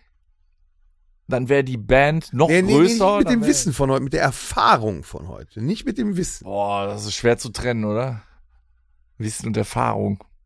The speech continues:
Speaker 2: Ja, so die, die Lebenserfahrung, die du über die Jahre bekommen.
Speaker 1: Naja, ich würde auf jeden Fall durch einige bl-, schlechte Zeiten im Leben wesentlich cooler kommen. <laughs>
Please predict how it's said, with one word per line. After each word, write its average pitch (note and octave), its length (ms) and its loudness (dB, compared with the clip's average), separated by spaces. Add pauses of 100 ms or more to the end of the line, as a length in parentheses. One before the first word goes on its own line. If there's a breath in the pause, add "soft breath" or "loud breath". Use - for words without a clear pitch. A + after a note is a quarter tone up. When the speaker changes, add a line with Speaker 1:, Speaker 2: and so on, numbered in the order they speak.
(680)
Speaker 2:
Ja, A2+ 140 -6
so C#3 140 2
die, C#3 340 2
die C3 140 -2
Lebenserfahrung, C3+ 920 0
die A#2+ 100 -2
du A#2 100 -2
über A#2 280 -4
die A2 540 -8
Jahre G2 320 -4
bekommen. F2+ 400 -10
Speaker 1:
Naja, A#2 260 2
ich A2 80 0
würde A2 160 0
auf G#2 160 -2
jeden A#2+ 220 0
Fall A#2 400 4
durch A2 260 -6
einige A2 640 -2
bl-, G#2 340 -8
schlechte B2+ 440 -6
Zeiten G#2 320 -4
im G2+ 100 -4
Leben G#2 340 -2
wesentlich C#3 560 -4
cooler - 400 -6
kommen. - 540 -4
<laughs> - 60 -20